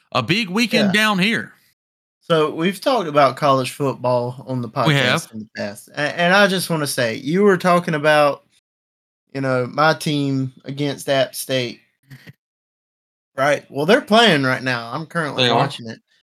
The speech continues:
Speaker 2: There is eight and a half
Speaker 1: Hmm.
Speaker 2: minutes left to go in the third quarter, and Coastal is up twenty-one to fourteen.
Speaker 1: Right.
Speaker 2: A little
Speaker 1: Let me
Speaker 2: update on
Speaker 1: ch-
Speaker 2: that.
Speaker 1: And then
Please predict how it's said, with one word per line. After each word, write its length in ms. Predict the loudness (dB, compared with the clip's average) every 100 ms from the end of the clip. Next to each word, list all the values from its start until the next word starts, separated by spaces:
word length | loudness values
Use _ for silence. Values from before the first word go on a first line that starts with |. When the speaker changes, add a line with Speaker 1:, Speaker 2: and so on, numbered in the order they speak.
| _ _ _ _ _ _ _ _
Speaker 2:
There 220 | 0 2
is 420 | 0 -4 -8 -14 _ _ _ _ _
eight 240 | 0 0 0
and 80 |
a 60 | 0
half 280 | 2 2 2
Speaker 1:
Hmm. 80 | -2
Speaker 2:
minutes 340 | -2 -2 -4
left 300 | 2 2 2
to 80 | -4
go 180 | -2 -2
in 60 |
the 80 | -2
third 360 | -4 -2 -2 -4
quarter, 500 | -4 -2 -2 -2 -4
and 320 | -6 -8 -8
Coastal 420 | -4 -4 -4 -6
is 100 | -2
up 200 | -2 -2
twenty-one 460 | -4 -4 -2 -2 -4
to 60 | -4
fourteen. 640 | -6 -6 -8 -12 -12 -18 _ _ _ _
Speaker 1:
Right. 360 | -6 -4 -4 -8 -14 _ _ _ _ _ _ _ _ _ _ _ _
Speaker 2:
A 40 | -6
little 200 | 0 2
Speaker 1:
Let 140 | 4
me 100 | 2
Speaker 2:
update 220 | 0 0 0
on 80 |
Speaker 1:
ch- 100 | -4
Speaker 2:
that. 160 | -6 -10 _ _ _ _ _ _ _ _ _ _ _ _ _ _ _ _ _
Speaker 1:
And 140 | -8
then 460 | -2 0 0 -4 -8